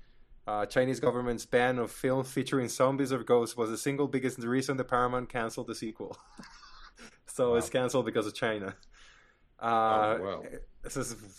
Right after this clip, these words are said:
Speaker 1: good thing that my people did something good.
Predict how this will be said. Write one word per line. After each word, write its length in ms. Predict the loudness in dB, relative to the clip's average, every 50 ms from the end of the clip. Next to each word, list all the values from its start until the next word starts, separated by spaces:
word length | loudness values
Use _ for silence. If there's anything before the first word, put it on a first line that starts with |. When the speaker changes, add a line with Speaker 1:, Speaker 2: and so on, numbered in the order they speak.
| -20 -20 -20 -20 -20 -20 -4
Speaker 1:
good 180 | -2 -2 -2 0
thing 380 | 0 0 0 0 0 -2 -6 -8
that 60 | -6
my 180 | -2 0 0 0
people 280 | 0 0 -2 -2 -2
did 200 | -2 -2 -4 -4
something 340 | -4 -4 -4 -4 -6 -6 -2
good. 200 | -2 -2 -2 -2